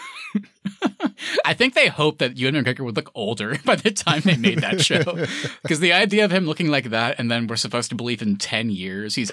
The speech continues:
Speaker 1: Alec Guinness, is still pretty <laughs> comical to me. <laughs>
Speaker 2: Uh, well, also, I mean, that was supposed to be the first time he fought Darth Vader was in that movie, and then they ruined that.
Speaker 1: Uh, I can't, we can't talk about that. Uh, yeah.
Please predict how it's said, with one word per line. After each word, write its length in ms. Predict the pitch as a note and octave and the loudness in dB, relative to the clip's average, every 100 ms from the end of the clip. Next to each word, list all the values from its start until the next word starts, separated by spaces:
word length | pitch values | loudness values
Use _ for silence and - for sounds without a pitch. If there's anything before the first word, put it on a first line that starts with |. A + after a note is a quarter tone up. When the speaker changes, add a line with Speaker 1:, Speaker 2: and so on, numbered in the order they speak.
| G#2+ | -2
Speaker 1:
Alec 320 | G#2 G2 G#2 | -2 0 -2
Guinness, 380 | G2+ G2+ G#2+ F#3+ C#3 | 2 2 2 0 2
is 100 | B2 | 0
still 260 | D3 D3+ | 2 2
pretty 220 | D3 C3+ C#3+ | 0 0 0
<laughs> 0 | |
comical 640 | - - D3+ G#3 G#3 F#3+ | 0 0 0 0 0 2
to 140 | F#3 | 2
me. 340 | G#3 G#3 C4 B3 | 0 0 -2 -2
<laughs> 500 | A#3 - A#3 - - - - | -4 -2 -6 -6 -10 -10 -6
Speaker 2:
Uh, 380 | C3+ B2 A2 G#2+ | -4 -2 -4 0
well, 120 | C3 | 2
also, 320 | C#3+ F#3 - | 4 2 2
I 80 | A#2+ | 2
mean, 280 | A#2+ A2+ G#2+ _ - | 2 0 -2 _ -2
that 140 | A#2+ | 2
was 160 | C#3 D3 | 2 2
supposed 200 | C#3 - | -2 -2
to 60 | |
be 60 | B2 | -2
the 100 | G2+ | 0
first 260 | B2+ A#2+ | 0 -2
time 180 | - A#2 | 0 0
he 100 | A2+ | 0
fought 220 | A#2 B2 | 0 0
Darth 220 | C3 C3 A#2 | 2 0 0
Vader 340 | C3 B2+ F#2 | 0 0 0
was 320 | G2 G#2+ - - | -2 -4 -10 -14
in 120 | - A#2 | -8 -6
that 160 | C3 | -4
movie, 320 | C3+ C3+ A2 G#2+ _ | -4 -4 -6 -10 _
and 100 | F#2 | -8
then 80 | F#2+ | -4
they 100 | G2+ | -2
ruined 260 | F#2 A2 C3 | -2 -4 -4
that. 120 | C3 | -6
Speaker 1:
Uh, 60 | G2+ | -6
I 120 | F#2 | -8
can't, 180 | - G2 | -10 -8
we 100 | B2 | -6
can't 260 | G#2 F#2 | -6 -6
talk 220 | - E2+ F#2 | -6 -8 -6
about 180 | E2 G2+ | -8 -8
that. 240 | F#2 G1+ - - | -10 -14 -18 -16
Uh, 160 | A#2 A2+ | -14 -12
yeah. 280 | F3+ - | -10 -6